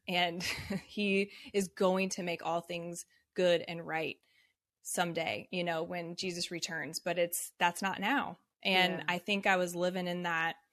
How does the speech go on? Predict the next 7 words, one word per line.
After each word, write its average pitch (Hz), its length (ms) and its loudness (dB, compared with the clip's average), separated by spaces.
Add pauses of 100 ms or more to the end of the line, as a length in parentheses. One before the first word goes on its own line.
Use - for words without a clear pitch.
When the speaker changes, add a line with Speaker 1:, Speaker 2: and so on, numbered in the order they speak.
(1000)
Speaker 1:
false 180 280 -2
reality, 185 680 6
you 190 160 2
know, 185 180 4
that 185 240 2
so 185 160 0
many 185 360 0